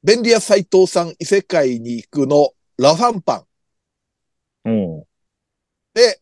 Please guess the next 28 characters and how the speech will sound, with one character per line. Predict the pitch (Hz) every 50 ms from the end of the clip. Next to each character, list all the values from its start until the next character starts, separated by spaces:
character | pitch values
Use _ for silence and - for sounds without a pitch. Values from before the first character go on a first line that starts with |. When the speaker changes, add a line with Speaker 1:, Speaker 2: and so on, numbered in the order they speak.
| _ -
Speaker 1:
え | 202 202 190 185 180 180
ー、 | 175
三 | - 190 190 185 185
人 | 190 185 180 180
目。 | 180 175 165 156 - _ _ _ _ _ _ _ _ -
虚 | - 180 151
構 | - 214 214 214
推 | 190 - - 220 208
理 | 175 143 123
ツ | _ - - 185
ー | 170 151 135
の | 120 139 156 160 147 - _ _ _ _ _ _ _ _ _ _ _ -
雪 | 139 156 - - 214 226
女。 | 202 185 156 135 110 87 - _ _ _ _ _ _ _ _ _ _ _ _ _ _ _ _ _ _ _ _ _ _ _ -
Speaker 2:
お | 82 85 85 82
う。 | 80 78 73 71 73 _ _ _ _ _ _ _ _ _ _ _ _ _ _ -
Speaker 1:
で、 | 196 226 247 233 202 - _ _ _ _ _ -
二 | - - - 269 285
人 | 277 277 262 233 202 _ _ _ _ _
人 | - 190 240 233
外 | 226 233 226 220
を | 220
入 | 208
れ | 190 208 196
て | 214
る | 202 196
ん | 175 147
で、 | 160 151 160 160